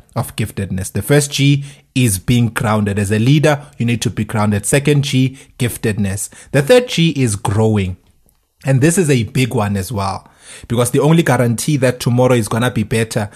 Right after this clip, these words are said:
is because you are growing today. And the question within growing is, what is it that you are doing today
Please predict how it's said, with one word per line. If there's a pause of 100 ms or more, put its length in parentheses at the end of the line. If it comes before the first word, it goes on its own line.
(160)
is
because
you
are
growing
today. (640)
And
the
question
within
growing
is,
what
is
it
that
you
are
doing
today